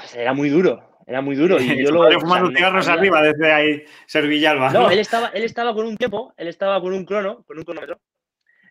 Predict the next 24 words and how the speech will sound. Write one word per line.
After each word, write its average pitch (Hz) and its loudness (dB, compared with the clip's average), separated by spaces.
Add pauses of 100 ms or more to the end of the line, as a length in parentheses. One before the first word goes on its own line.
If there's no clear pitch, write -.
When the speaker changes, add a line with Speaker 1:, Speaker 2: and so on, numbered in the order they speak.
Speaker 1:
Y 147 -4
entonces, 170 -2 (600)
claro, 190 2
él 185 -4
veía 190 -6
si 151 -18
yo 175 -8
estaba, 185 -8 (340)
eh, 139 -10
ese 160 -8
día, 180 -6
pues, 139 -14
un 147 -12
poco 170 -4
más 180 -4
vago 220 -4
o 214 -4
un 175 -8
poco 165 -6
más, 151 -6
o 135 -8
bien, 175 -6
porque, 131 -14
claro, 156 -4